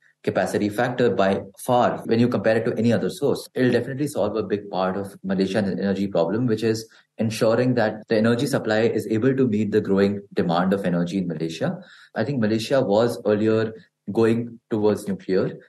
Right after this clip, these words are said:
right? So, uh, I remember this was back in two thousand, before two thousand eleven, Malaysia had plans to commission its first and second nuclear plants in twenty twenty-one and twenty twenty-two, by the way. But I think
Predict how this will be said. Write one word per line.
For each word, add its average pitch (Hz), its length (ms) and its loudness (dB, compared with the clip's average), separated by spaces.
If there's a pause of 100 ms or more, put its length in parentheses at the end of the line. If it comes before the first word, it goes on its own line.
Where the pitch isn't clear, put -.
(140)
right? 107 300 2
So, 113 320 0
uh, 110 240 4
I 110 80 2
remember 113 420 2
this 117 220 -4
was 123 160 0
back 107 240 0
in 113 120 -4
two 117 120 -2
thousand, 107 260 0
before 127 260 2
two 139 80 0
thousand 120 260 -2
eleven, 104 280 2
Malaysia 101 480 0
had 104 300 2 (340)
plans 104 300 0
to 117 100 -4
commission 104 460 0
its 110 180 -4
first 110 320 0
and 113 160 -2
second 123 580 -2
nuclear 107 360 0
plants 98 360 -2
in 104 120 -4
twenty 104 280 -2
twenty-one 98 480 -2
and 127 80 -2
twenty 101 200 -2
twenty-two, 98 500 -4 (100)
by 85 140 0
the 85 100 0
way. 82 200 -4 (400)
But 113 160 0
I 117 80 2
think 151 260 -2